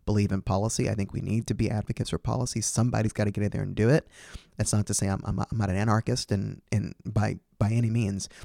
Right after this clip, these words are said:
but I am saying let's actually look at this thing for what's really going on, and let us not, as people that are lay people, who are people in the community, um, take,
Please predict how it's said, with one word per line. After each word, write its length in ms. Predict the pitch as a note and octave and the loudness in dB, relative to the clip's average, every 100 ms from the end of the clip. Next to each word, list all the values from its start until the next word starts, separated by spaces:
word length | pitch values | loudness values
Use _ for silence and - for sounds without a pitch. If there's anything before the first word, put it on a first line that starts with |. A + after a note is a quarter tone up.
| - | 0
but 120 | A2+ | 4
I 40 | |
am 180 | A2 B2+ | 6 4
saying 220 | B2+ A2 G#2 | 4 2 2
let's 200 | G#2+ - | 0 -2
actually 300 | A2 - G#2 | -4 0 0
look 160 | G#2 | 2
at 80 | - | 0
this 160 | G2 - | -2 -2
thing 140 | G2+ | -4
for 120 | F#2+ | -2
what's 200 | - G2+ | -2 -2
really 160 | G#2 G2+ | 0 0
going 240 | G2+ G2 | 2 2
on, 100 | A2+ - | 0 0
and 200 | G2+ G#2+ | 0 2
let 120 | A2+ | 2
us 220 | G#2 - | 2 0
not, 380 | G#2 A2 G2+ G2 | 2 4 4 0
as 140 | - - | -4 -2
people 320 | - - G#2 | -2 0 0
that 140 | F#2+ | 0
are 220 | F#2+ F#2 - - - | 0 0 -2 -10 -12
lay 280 | - G#2+ A2+ | 2 8 8
people, 460 | A#2+ G#2+ - F2 - | 8 4 2 -2 -2
who 80 | G#2 | -2
are 100 | - | -2
people 380 | - - - F#2 | -2 -2 0 0
in 140 | A#2+ | 2
the 80 | A#2 | 2
community, 600 | A2 A2 G2+ G2+ G2 G2 - - - - | 2 0 2 2 0 -2 -6 -16 -10 0
um, 440 | G2 F#2+ F#2 F#2 - - | 2 2 0 -2 -8 -4
take, 360 | - A#2 G#2+ | 2 2 2